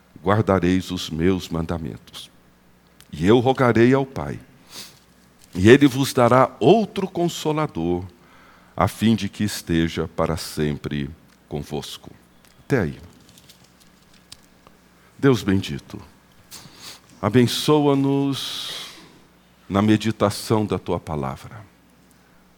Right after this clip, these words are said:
para que ela se torne viva e poderosa em cada um de nós.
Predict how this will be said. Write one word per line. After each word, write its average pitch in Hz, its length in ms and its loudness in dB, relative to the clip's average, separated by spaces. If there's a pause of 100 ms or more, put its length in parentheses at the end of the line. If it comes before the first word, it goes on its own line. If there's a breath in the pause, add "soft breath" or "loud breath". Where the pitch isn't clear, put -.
(440)
para 82 160 -2
que - 140 0
ela 95 160 4
se - 160 -6
torne 98 380 -4
viva 85 500 -6 (1120)
e 85 80 -10
poderosa 82 840 -2
em 73 80 -10
cada 80 340 -2
um 76 120 -6
de 85 160 -10
nós. - 520 -16